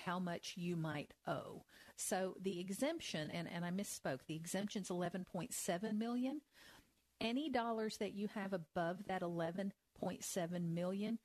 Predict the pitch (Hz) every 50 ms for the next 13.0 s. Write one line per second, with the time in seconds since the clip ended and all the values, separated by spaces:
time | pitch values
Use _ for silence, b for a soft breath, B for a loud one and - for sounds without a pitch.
0 | b b b b - 175 180 196 233 - 294 - - - 247 226 214 220 208 220
1 | 208 202 190 - - 220 208 202 208 208 - - 208 190 - - 247 208 - -
2 | - - - B B B B B B B B B B _ - 170 156 - - 170
3 | 185 196 - - - - 220 - - - 196 208 208 202 202 202 202 202 - -
4 | 220 202 180 175 - - 175 175 170 160 - - - 175 175 175 - 175 160 156
5 | _ - 160 160 160 160 - - 156 147 143 139 135 120 - - - - - -
6 | - - - _ _ _ _ _ _ _ _ _ _ _ _ _ _ _ _ _
7 | _ _ _ _ _ _ _ _ _ _ _ _ _ _ - - 180 180 185 180
8 | 180 - - - 160 - - - - - - 220 208 208 214 220 214 - 247 247
9 | 262 - - - 311 311 320 320 311 - - - B B B B B B B B
10 | B B B - 156 139 - - 175 180 190 190 190 185 185 - - 190 175 180
11 | 170 - - _ - 185 170 180 202 208 - 220 202 185 185 185 175 170 - -
12 | - 208 208 - - - - 208 214 - - - 196 226 226 233 240 262 254